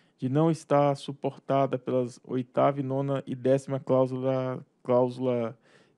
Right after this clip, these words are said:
quinta do contrato de concessão número dezenove, e que a condição do contrato, a qual está associada a data de necessidade de instalação, não está atendida.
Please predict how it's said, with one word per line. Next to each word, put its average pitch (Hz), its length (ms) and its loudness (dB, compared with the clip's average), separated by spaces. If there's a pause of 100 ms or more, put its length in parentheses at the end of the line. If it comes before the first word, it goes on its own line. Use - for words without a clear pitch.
quinta 147 300 0
do - 80 -10
contrato 139 380 0
de - 40 -20
concessão 139 380 -6
número 135 240 -2
dezenove, 131 640 -2 (560)
e 143 80 -4
que - 160 0
a 143 100 6
condição 143 460 -4
do 135 60 -8
contrato, 139 540 0
a 131 60 -4
qual 131 160 0
está 127 200 -2
associada 127 520 -2
a 120 60 0
data 127 340 2
de 123 140 -8
necessidade 123 480 -4
de 120 60 -12
instalação, 127 400 -2
não 156 140 -4
está 147 220 -2
atendida. 131 600 -4